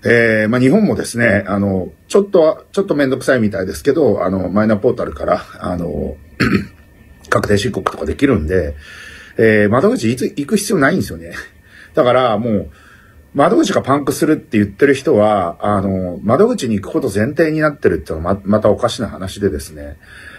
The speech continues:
はい。ということで、えー、まずですね、わかりやすい解説動画とか、そういったものを上げるべきだと思うし、それは河野太郎さん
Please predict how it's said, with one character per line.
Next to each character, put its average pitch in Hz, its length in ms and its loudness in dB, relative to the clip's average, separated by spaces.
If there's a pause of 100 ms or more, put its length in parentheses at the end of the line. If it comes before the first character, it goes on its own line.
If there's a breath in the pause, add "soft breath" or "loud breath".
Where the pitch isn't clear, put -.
(100)
は 85 400 -2
い。 71 100 -10
と 110 100 -2
い 113 40 2
う 110 80 0
こ 123 100 0
と 110 160 2
で、 101 460 2
え 92 420 -2
ー、 - 20 -6
ま 131 200 0
ず 175 100 -4
で 107 100 2
す - 140 -8
ね、 104 60 2
わ 101 100 -2
か 110 100 2
り 123 60 4
や 127 100 4
す 123 120 -8
い - 60 -6
解 87 180 -8
説 101 240 -8
動 117 120 0
画 95 120 0
と 78 80 -10
か、 85 260 -8
そ - 140 -6
う - 20 0
い 98 40 -10
っ - 20 -14
た 110 100 2
も 117 140 0
の 104 200 0
を - 40 -6
上 87 140 -2
げ 95 100 2
る 101 80 4
べ 123 100 0
き 117 100 -8
だ 80 140 -2
と 76 80 -8
思 101 240 0
う - 60 -4
し、 85 300 -2
そ 101 100 0
れ 151 80 4
は 156 40 0
河 175 200 0
野 104 60 2
太 95 120 -2
郎 87 100 -4
さ 82 180 -10
ん 73 140 -16